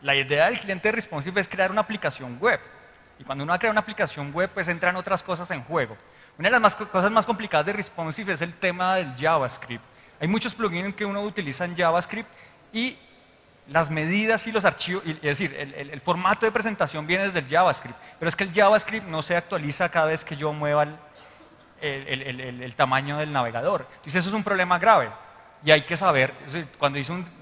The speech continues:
yo hice el, maqueté el sitio de la empresa de, de energía Bogotá y eso era muy complejo precisamente porque estamos utilizando ya, eh, unos plugins en JavaScript de jQuery que no funcionaban para responsive.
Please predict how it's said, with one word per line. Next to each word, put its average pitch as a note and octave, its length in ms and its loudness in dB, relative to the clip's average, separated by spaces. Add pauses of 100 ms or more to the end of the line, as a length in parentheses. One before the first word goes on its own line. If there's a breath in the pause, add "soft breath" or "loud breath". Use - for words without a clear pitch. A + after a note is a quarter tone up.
yo C#3 80 -8
hice C#3+ 180 -4
el, F3 140 -6 (400)
maqueté C#3+ 460 -4
el C#3+ 80 -6
sitio F#3 320 -6
de F#3+ 80 2
la F#3+ 60 2
empresa D#3+ 460 2
de, D#3 440 -4
de B2+ 80 -4
energía B2+ 300 -2
Bogotá D#3+ 440 2 (600 loud breath)
y D#3+ 100 0
eso G#3 160 0
era A3 100 10
muy A#3 240 4
complejo A3 720 0
precisamente E3 580 -2
porque G3 300 -4
estamos C#3+ 300 2
utilizando D3+ 400 -6
ya, E3+ 400 4 (220)
eh, B2+ 520 -8 (100)
unos C#3 220 -6
plugins G3 460 -2
en F3+ 140 2
JavaScript D#3+ 460 4
de C3+ 160 -6
jQuery E3 380 -4 (260 loud breath)
que D3 80 -8
no C#3 80 -4
funcionaban C#3 460 -6
para C#3+ 160 2
responsive. B2 500 -10